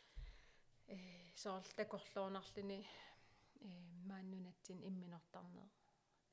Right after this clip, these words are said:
Анникиллеруйссуарсинаасеq. Паасинниттаас уна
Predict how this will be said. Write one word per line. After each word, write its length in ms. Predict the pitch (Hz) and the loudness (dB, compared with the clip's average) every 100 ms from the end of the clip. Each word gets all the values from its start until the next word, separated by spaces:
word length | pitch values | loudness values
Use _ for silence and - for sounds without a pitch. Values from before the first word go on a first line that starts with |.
| - - - 202 | -20 -20 -4 2
Анникиллеруйссуарсинаасеq. 1700 | 185 190 185 - - 180 175 170 - 180 - - 180 180 175 - - - - | 4 4 -2 -6 -4 -4 -2 -4 -4 -6 -6 -4 -4 -4 -10 -12 -16 -20 -2
Паасинниттаас 840 | 190 180 196 185 180 170 - 180 - | 0 2 2 0 0 -4 -4 -4 -4
уна 240 | 175 | -4